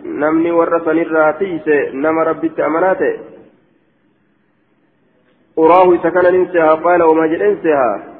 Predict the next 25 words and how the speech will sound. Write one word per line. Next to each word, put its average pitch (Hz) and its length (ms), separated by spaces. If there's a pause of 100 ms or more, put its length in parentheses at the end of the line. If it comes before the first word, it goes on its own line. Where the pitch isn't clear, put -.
(800)
Uraahu 170 420 (1120)
إذا 156 220
كان 170 220
ننسى 175 320 (200)
قال 170 220
وما 160 260
جاء 165 240
انسى 165 360 (2250)
بعث 170 280
الله 170 380
ملكا 160 420 (380)
رب 165 200
ملكان 160 580 (100)
إرجع 151 300 (160)
يحمي 156 540
كتيس 160 400
لحمه 156 540
فون 160 280
إساء 160 440
يوم 156 280
القيامة 151 580 (120)
وياك 151 340
يا 143 200
ما 143 320
من 147 160